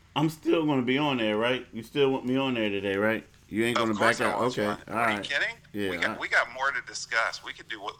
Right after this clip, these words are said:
Speaker 2: your podcast, we could do for three hours.
Speaker 1: Yeah, I know, right? Hey, so what else? What I'm about to say to you? Um,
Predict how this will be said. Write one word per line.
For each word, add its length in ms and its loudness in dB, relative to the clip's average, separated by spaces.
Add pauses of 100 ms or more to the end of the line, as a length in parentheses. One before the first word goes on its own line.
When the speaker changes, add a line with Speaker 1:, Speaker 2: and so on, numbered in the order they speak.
(160)
Speaker 2:
your 180 -6
podcast, 580 2
we 60 -12
could 120 -10
do 120 -2
for 140 -10
three 280 0
hours. 440 -2
Speaker 1:
Yeah, 320 0
I 40 -2
know, 260 0
right? 320 -2 (540)
Hey, 180 8
so 160 2 (140)
what 240 0
else? 260 0
What 160 0
I'm 60 0
about 180 0
to 80 -8
say 220 0
to 160 -6
you? 260 -4
Um, 480 2